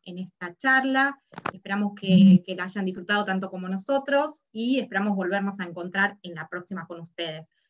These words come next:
Un agradecimiento muy especial al equipo de comunicaciones y prensa y también al equipo de sistemas, tecnología y comunicaciones de la Universidad Maimonides. Si bien yo soy la cara visible de este ciclo Contando Ciencia en Línea, en realidad atrás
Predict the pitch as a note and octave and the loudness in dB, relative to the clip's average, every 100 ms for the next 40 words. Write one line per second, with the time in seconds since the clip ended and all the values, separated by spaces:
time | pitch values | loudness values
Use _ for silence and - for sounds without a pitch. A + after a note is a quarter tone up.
0 | _ _ _ _ - C#4+ C#4 B3+ A#3+ A#3+ | _ _ _ _ -4 0 2 2 2 0
1 | A#3+ A#3 A3+ A3 A3 C4 C4+ D#4+ D#4 - | 0 0 0 -2 -2 -6 -4 -4 -4 -4
2 | G3 F#3 G#3 G3 G3+ G3+ G3 G3 F#3+ G3+ | -4 -4 -6 -6 -6 -4 -4 -4 -6 -4
3 | G#3+ G#3+ A3 B3+ B3+ B3 A#3+ B3+ C4 C4+ | -4 -4 -4 0 0 0 -2 -2 -2 -4
4 | G#3+ F#3+ G3 G3+ G3 F#3+ G#3+ G3+ B3+ B3+ | -10 -6 -4 -2 -4 -6 -4 -4 -4 -6
5 | - A#3+ A#3 A#3 A#3+ A#3 A3+ F#3+ G#3 A3+ | -6 -4 -4 -4 -6 -4 -2 -4 -4 -6
6 | A3 G3+ G3 F#3 F3+ F3 F#3+ C4+ D4+ D4 | -6 -8 -8 -6 -8 -10 -6 -4 -4 -6
7 | F#3+ F3+ F3 E3+ E3+ F#3 F#3+ G3 G#3+ A#3+ | -8 -6 -6 -8 -8 -4 -2 0 -2 0
8 | B3 C4 - G3 G3 A#3 B3 A#3+ G#3 G3 | -2 -2 -8 -6 -2 -2 -2 -6 -6 -4
9 | G3 G3 F#3+ G3 F3+ A#3 B3+ A3+ F#3 F#3 | -4 -2 0 0 -2 -4 -4 -2 -4 -6
10 | F#3+ G#3 A3 G3+ F3 F3 F#3 F#3+ - G3 | -10 -8 -6 -6 -8 -8 -4 -6 -4 -6
11 | F#3+ F#3+ G3 B3+ B3+ B3+ B3 B3+ F#3+ F#3 | -4 -4 -2 0 2 2 0 -2 -6 -6
12 | F3+ F#3 G#3 - F3+ G3+ G#3 C4+ | -4 -2 -2 -4 -8 -4 -2 -2